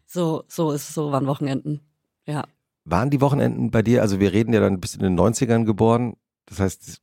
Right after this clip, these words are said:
Speaker 2: wir reden von den neunzigern und zweitausendern?
Speaker 1: Ich bin neunundachtzig geboren, das ist mir
Speaker 2: Neunund-
Speaker 1: wichtig,
Speaker 2: <laughs>
Speaker 1: ja.
Speaker 2: Das heißt, neunziger Jahre und Anfang zweitausender vielleicht noch?
Speaker 1: Mhm.
Speaker 2: Seid ihr dann einfach rausgegangen und habt draußen gespielt, stundenlang, ohne dass eure Eltern genau wussten, wo ihr wart?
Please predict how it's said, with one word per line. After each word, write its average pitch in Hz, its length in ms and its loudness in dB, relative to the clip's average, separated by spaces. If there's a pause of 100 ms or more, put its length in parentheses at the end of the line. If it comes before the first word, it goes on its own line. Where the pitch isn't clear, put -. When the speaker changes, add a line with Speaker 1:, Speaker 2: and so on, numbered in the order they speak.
Speaker 2:
wir - 120 -10
reden 98 140 0
von 92 120 -2
den 90 60 0
neunzigern 101 340 2
und 87 60 -4
zweitausendern? 110 680 -2 (160)
Speaker 1:
Ich - 100 -20
bin 175 120 2
neunundachtzig 160 920 0
geboren, 220 300 -4
das 175 240 -2
ist 151 80 -8
mir 156 220 0
Speaker 2:
Neunund- 156 180 -6
Speaker 1:
wichtig, 180 680 0
Speaker 2:
<laughs> 202 320 -4
Speaker 1:
ja. 170 460 -4 (540)
Speaker 2:
Das - 120 -12
heißt, - 240 -2
neunziger 95 360 0
Jahre 92 360 2
und 87 220 -6
Anfang 90 400 -4
zweitausender 98 480 -2
vielleicht 104 300 -8
noch? 107 200 -10
Speaker 1:
Mhm. 180 340 0 (500)
Speaker 2:
Seid 113 220 0
ihr 139 40 2
dann 120 100 2
einfach 117 240 0
rausgegangen 120 480 0
und 95 60 2
habt - 160 -2
draußen 113 240 0
gespielt, 123 320 -2
stundenlang, 113 500 0
ohne 120 240 2
dass 107 160 0
eure 107 220 0
Eltern 110 260 0
genau 101 260 0
wussten, 117 480 -8
wo 98 220 0
ihr 101 140 4
wart? 90 320 -4